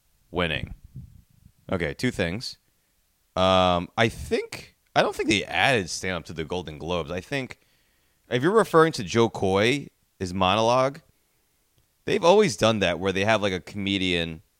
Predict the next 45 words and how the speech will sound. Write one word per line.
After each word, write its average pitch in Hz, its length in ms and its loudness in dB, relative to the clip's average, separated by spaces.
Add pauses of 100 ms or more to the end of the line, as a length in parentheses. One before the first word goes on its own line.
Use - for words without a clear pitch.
(360)
host 113 400 0
the 101 60 -4
show, 90 680 0 (320)
they 95 160 -2
crack 110 320 2
a 90 60 -14
couple 101 280 -6
jokes 87 340 -4
in 92 60 -12
their 87 100 -6
monologue, 80 760 -2 (400)
get 107 160 -2
the 107 80 -2
crowd 98 340 2
warmed 90 380 -4
up, 82 340 0 (100)
and 95 200 -6
then 98 160 -2
they 95 80 -4
go 87 240 -2
into 82 220 -8
the 73 260 -6
presentation. 78 800 -6
So - 140 -6
that's - 180 -2
always 175 280 0
been 107 140 -6
a 90 60 -6
thing. 101 200 -8
They 101 60 -6
haven't 165 240 -6
added 95 400 -4 (680)
sta-, - 280 -6
I 107 80 2
mean, 135 160 4
I 131 60 8
guess 151 180 4
it 123 80 2
is 123 120 2
kinda 101 340 -2
stand-up, 113 360 0
but 92 100 0
it's 90 140 -4
a 92 40 -2
weird, 92 540 -2